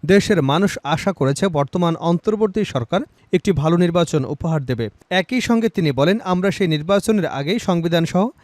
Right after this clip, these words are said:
সকল ক্ষেত্রে প্রয়োজনীয় সংস্কার চাই। নির্বাচনের পর যেন কোনো সরকার আর দানব হতে না পারে। বৃহস্পতিবার দলের চেয়ারপারসনের বরণস্থ কার্যালয় মিলনায়তনে জাতীয় পেশাজীবী পরিষদের সঙ্গে আয়োজিত এক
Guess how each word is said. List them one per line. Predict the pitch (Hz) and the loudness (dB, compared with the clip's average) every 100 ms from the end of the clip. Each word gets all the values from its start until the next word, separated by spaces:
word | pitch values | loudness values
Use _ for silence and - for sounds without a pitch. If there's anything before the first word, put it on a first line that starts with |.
| _ | _
সকল | - 190 180 226 | 0 0 4 2
ক্ষেত্রে | - 220 220 | 0 -2 -2
প্রয়োজনীয় | - 185 165 165 151 | 2 2 2 2 0
সংস্কার | 170 175 - 143 | 0 -2 0 -2
চাই। | 120 143 120 - _ - | 0 0 0 -4 _ 2
নির্বাচনের | 185 190 226 226 220 180 | 2 4 4 4 2 2
পর | 185 214 | 2 2
যেন | 214 185 | 4 2
কোনো | 160 170 160 | 2 0 0
সরকার | 156 156 226 233 | 0 -2 0 0
আর | 147 | 0
দানব | 127 135 165 147 | 0 0 0 0
হতে | 156 127 | -2 -2
না | 113 | -2
পারে। | 135 127 - _ _ | -2 -4 -6 _ _
বৃহস্পতিবার | 165 170 - 190 214 220 | 2 2 0 0 2 2
দলের | 180 165 | 4 2
চেয়ারপারসনের | 143 175 160 185 170 190 175 | 2 0 0 0 -2 0 0
বরণস্থ | 143 147 180 175 - | 2 2 2 -2 0
কার্যালয় | 208 160 135 143 139 | 0 0 0 0 2
মিলনায়তনে | 135 135 175 143 139 175 277 _ _ | 2 2 2 0 0 -2 -4 _ _
জাতীয় | 143 175 170 196 | 0 2 4 2
পেশাজীবী | 202 196 220 208 220 | 4 0 0 0 -2
পরিষদের | 190 185 175 185 156 | 0 -2 0 0 0
সঙ্গে | 143 151 147 | -2 -2 -2
আয়োজিত | 143 147 151 156 | -2 -2 -2 -2
এক | 143 | -4